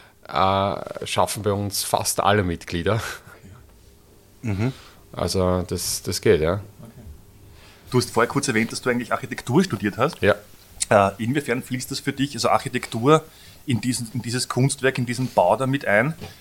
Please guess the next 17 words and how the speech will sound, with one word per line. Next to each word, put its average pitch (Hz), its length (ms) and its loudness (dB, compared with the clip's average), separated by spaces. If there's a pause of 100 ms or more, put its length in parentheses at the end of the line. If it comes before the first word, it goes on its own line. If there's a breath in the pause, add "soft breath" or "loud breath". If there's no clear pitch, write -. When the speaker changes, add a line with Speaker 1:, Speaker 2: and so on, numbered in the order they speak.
(120)
Speaker 3:
Oder 117 160 4
auch 120 60 2
ins 139 120 2
Bodybuilding, 101 600 2
weil 107 160 2
es 104 80 -6
ist 92 80 0
Speaker 1:
Mhm. 95 60 4
Speaker 3:
ja 117 240 6
im 113 220 -8
Prinzip 123 280 -6
Bodybuilding 117 500 2
eine 117 140 -2
Form 107 240 0
von - 160 -8
Körperarchitektur. 113 920 -4 (160)
Speaker 1:
Ja. 95 260 2